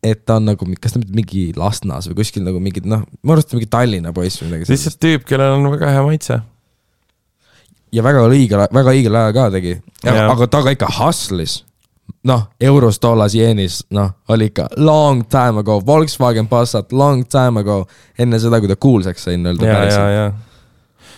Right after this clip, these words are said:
Speaker 2: Ei no, ei muidugi. Seal see, et läbi lüüa, ega seal ei ole ainult see, et, äh, raha ja mingid asjad ka, et see on nagu ja Anne, nagu sa
Speaker 1: Kindlasti.
Speaker 2: pead olema,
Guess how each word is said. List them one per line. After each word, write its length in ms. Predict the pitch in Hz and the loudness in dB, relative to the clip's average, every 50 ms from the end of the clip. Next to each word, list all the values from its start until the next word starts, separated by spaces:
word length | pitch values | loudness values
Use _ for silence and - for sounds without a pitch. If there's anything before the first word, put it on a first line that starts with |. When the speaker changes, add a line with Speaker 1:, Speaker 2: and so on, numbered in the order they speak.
| - - | -8 -4
Speaker 2:
Ei 100 | - 127 | -2 0
no, 80 | 139 139 135 | 2 2 2
ei 140 | 131 123 131 | 2 2 2
muidugi. 360 | 135 147 151 120 104 95 98 98 - _ _ _ - | 2 2 2 2 0 0 -2 -2 -4 _ _ _ -12
Seal 520 | - - - 131 127 123 120 113 110 107 107 104 _ _ _ _ _ _ _ _ _ _ _ _ _ - | -6 -2 0 2 2 2 2 2 0 -2 -4 -6 _ _ _ _ _ _ _ _ _ _ _ _ _ -4
see, 180 | - 151 147 127 | -2 0 0 0
et 120 | 107 104 | 0 0
läbi 320 | 110 117 127 123 101 98 | -2 -2 -2 -2 -4 -4
lüüa, 320 | 92 98 98 95 95 98 98 | -2 -2 -2 -2 -2 -4 -4
ega 140 | 90 95 98 | -4 -4 -4
seal 180 | - 110 104 101 | -4 -4 -4 0
ei 80 | 101 | 0
ole 120 | 101 101 98 | 0 2 2
ainult 360 | 98 98 98 95 95 98 - | 0 0 -2 -4 -6 -8 -8
see, 220 | - - 101 95 95 92 104 107 101 | -6 -4 -2 -2 -2 -2 -4 -4 -6
et, 340 | 98 - _ _ _ - - | -8 -8 _ _ _ -10 -8
äh, 320 | 98 92 95 92 - - 58 - - _ _ _ - - | -6 -6 -6 -6 -6 -8 -8 -10 -14 _ _ _ -16 -10
raha 400 | - 113 104 107 104 104 104 101 101 | -6 -2 -2 0 0 0 0 0 0
ja 160 | 101 101 101 101 | 0 -2 -2 -4
mingid 240 | 104 117 117 - | -6 -8 -8 -6
asjad 280 | 110 107 101 - 117 - | -6 -6 -6 -8 -10 -8
ka, 220 | - 104 101 101 101 | -6 -4 -4 -4 -4
et 100 | 104 - | -8 -8
see 120 | - 110 | -6 -4
on 140 | 107 104 101 | -4 -2 -2
nagu 280 | 101 98 95 98 98 98 95 - _ _ _ _ _ _ _ _ _ _ - | -4 -4 -4 -4 -4 -4 -6 -10 _ _ _ _ _ _ _ _ _ _ -4
ja 160 | - 110 104 101 110 | -2 0 2 2 2
Anne, 300 | 120 123 117 107 104 104 101 - _ _ _ _ _ _ _ _ _ _ _ _ _ _ _ - - | 2 2 2 2 0 0 -2 -6 _ _ _ _ _ _ _ _ _ _ _ _ _ _ _ -8 -4
nagu 380 | 117 117 107 113 110 107 104 101 | -4 -2 0 0 0 0 -2 -2
sa 80 | - | -2
Speaker 1:
Kindlasti. 380 | - 113 110 95 90 135 127 113 | -2 -2 0 0 0 0 0 2
Speaker 2:
pead 180 | 120 113 104 110 | 0 2 2 2
olema, 520 | 110 107 104 98 98 98 98 98 101 | 2 2 2 0 0 -2 -4 -6 -6